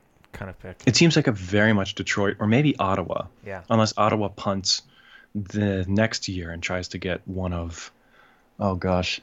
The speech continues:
Speaker 1: Shane Wright.
Speaker 2: The, I'm sorry?
Speaker 1: Shane Wright.
Speaker 2: Yeah, one of Shane
Speaker 1: Thanks,
Speaker 2: Wright,
Speaker 1: yeah.
Speaker 2: uh,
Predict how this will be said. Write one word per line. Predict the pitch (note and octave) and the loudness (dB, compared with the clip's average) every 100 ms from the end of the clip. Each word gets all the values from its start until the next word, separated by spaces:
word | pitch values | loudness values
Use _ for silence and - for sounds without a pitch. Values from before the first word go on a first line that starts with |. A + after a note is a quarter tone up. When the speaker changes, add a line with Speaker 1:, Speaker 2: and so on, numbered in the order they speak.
| _ | _
Speaker 1:
Shane | - A#2+ G#2+ | -12 -8 -6
Wright. | G2+ G2+ G#2 | -2 -2 0
Speaker 2:
The, | G2+ G2+ F2+ F#2 - _ _ _ _ _ _ _ _ - | 4 4 2 -4 -10 _ _ _ _ _ _ _ _ 2
I'm | |
sorry? | G#2+ A2+ B2 - - | 4 4 2 -4 -12
Speaker 1:
Shane | - B2 G#2+ | 0 2 6
Wright. | G#2+ C3 _ - _ _ - | 4 4 _ -20 _ _ 2
Speaker 2:
Yeah, | B2 A#2 | 4 4
one | A#2 A2+ | 2 -2
of | |
Shane | - C3 B2 | -2 -4 -4
Speaker 1:
Thanks, | A#2 | -2
Speaker 2:
Wright, | A#2 A#2 A#2 _ - | -2 -2 -6 _ -14
Speaker 1:
yeah. | G2+ | -8
Speaker 2:
uh, | F#2+ F#2+ F#2 F#2 F2+ | -6 -6 -6 -8 -8